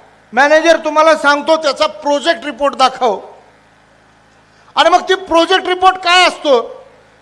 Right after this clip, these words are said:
ती प्रोजेक्ट रिपोर्ट म्हणजे त्या दहा लाख रुपयाचं तुम्ही काय करणार आहे, त्याचं उत्पन्न कसं असणार आहे, त्याचा नफा कसा येणार आहे, त्याच्यामध्ये व्यवस्था कशा निर्माण होणार आहे, त्या मशिनरी कशी आणणार आहे, ह्याची सगळी एक चौकट एका चार पेपरमध्ये प्रोजेक्ट रिपोर्टच्या माध्यमातून असते.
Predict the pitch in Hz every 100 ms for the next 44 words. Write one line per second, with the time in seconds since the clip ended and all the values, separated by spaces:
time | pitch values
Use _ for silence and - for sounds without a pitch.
0 | - 359 359 302 311 330 359 330 330 330
1 | 349 339 339 330 349 339 330 330 302 320
2 | 330 320 311 311 311 311 320 320 311 311
3 | 294 302 302 302 302 302 311 302 294 285
4 | 302 285 - 302 311 302 285 294 285 269
5 | 294 302 311 294 285 277 277 285 294 294
6 | 294 285 285 294 311 311 - - - 262
7 | 294 285 294 294 285 294 294 294 285 285
8 | 294 285 285 294 277 277 285 285 285 294
9 | 277 269 262 302 302 285 - 285 277 285
10 | 285 - - - - 330 - 294 359 349
11 | 349 - 311 311 294 - - - _ _
12 | 240 277 302 220 - 269 285 285 269 277
13 | 285 277 269 302 - 254 262 294 - 214
14 | 247 - 240 226 196 208 208 202 190 -
15 | 170